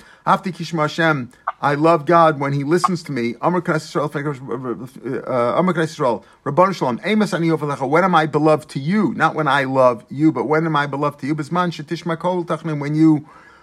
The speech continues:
when you listen to the voice of my prayers. Dalosi Vili Yoshia, I was downtrodden, I was poor, and you saved me. Amar Knesset Yisrael, Fenekash Baruch Hu, Rabban Shalom,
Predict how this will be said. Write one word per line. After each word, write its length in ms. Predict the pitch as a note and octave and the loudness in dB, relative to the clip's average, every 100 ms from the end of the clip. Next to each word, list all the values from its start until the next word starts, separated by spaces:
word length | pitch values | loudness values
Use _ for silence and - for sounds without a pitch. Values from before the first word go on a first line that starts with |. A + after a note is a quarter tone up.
| _ | _
when 200 | D3+ D#3+ | 0 2
you 140 | D#3+ | 2
listen 380 | E3+ G#3 G3+ E3 | 2 0 0 -2
to 140 | - | -2
the 120 | D#3 D3+ | -2 -2
voice 500 | B2+ F3+ E3+ E3 - | 2 4 4 0 -4
of 220 | D3 D3 | -2 0
my 220 | D3+ D3 | 2 0
prayers. 680 | - - D3+ D3+ A2 F2+ - _ _ _ - | -2 0 2 2 0 -4 -12 _ _ _ 2
Dalosi 640 | C#3+ D3 F3+ G#3+ G3+ F3 | 2 4 2 0 -4 -2
Vili 200 | E3+ F3 | 2 2
Yoshia, 500 | D#3+ D#3 E3+ C3+ - | 2 0 -4 -4 -2
I 200 | B2+ D3+ | 0 0
was 380 | D3+ C#3+ C3 - _ _ A2+ | 0 -2 -2 -12 _ _ 0
downtrodden, 640 | D#3 F3 F3+ - C#3 C3+ | 2 2 0 0 0 0
I 60 | B2 | -4
was 180 | B2 | -8
poor, 380 | - G#3+ G#3+ E3 | -8 -2 2 2
and 180 | C3 D3 | 0 -2
you 120 | E3 | -4
saved 360 | D#3 D#3+ D3+ D3+ | -2 -2 -2 -2
me. 140 | A2+ | -6
Amar 200 | - F3+ | -2 -2
Knesset 340 | E3+ D#3+ D#3+ D#3 | -2 -4 -4 -6
Yisrael, 20 | |
Fenekash 280 | D3 C#3+ C3 | -6 -8 -6
Baruch 140 | C3+ | -6
Hu, 60 | B2 | -2
Rabban 140 | F3+ | -4
Shalom, 260 | - C3 | -2 -6